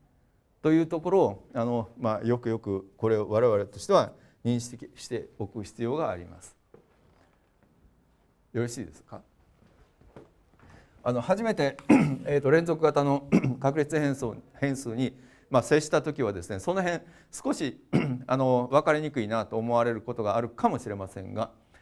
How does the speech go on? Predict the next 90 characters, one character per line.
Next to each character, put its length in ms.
え 340
ー 20
と、 100
結 240
局 200
は 100
で 120
す 80
ね、 260
こ 80
の 100
積 280
分 180
を 60
見 80
た 100
と 100
き 120
に、 280
根 140
本 160
的 140
な 140
話 320
に 60
な 100
り 100
ま 120
す 100
け 120
ど 100
も、 240
こ 140
の 80
積 280
分 180
の 100
記 120
号 120
を 80
見 80
た 120
と 80
き 100
に、 180
エ 80
フ 180
エ 60
ッ 40
ク 160
ス 140
を 280
積 320
分 180
す 160
る 100
と 120
い 20
う 40
よ 40
う 40
な 100
か-、 220
あ 80
の、 160
え 240
ー、 220
考 100
え 60
方 240
と 100
い 20
う 20
の 20
は 60
一 40
体 140
ど 180
う 80
い 40
う 80
こ 160
と 100
な 100
の 100
か 200
と 120
い 80
う 40
と、 320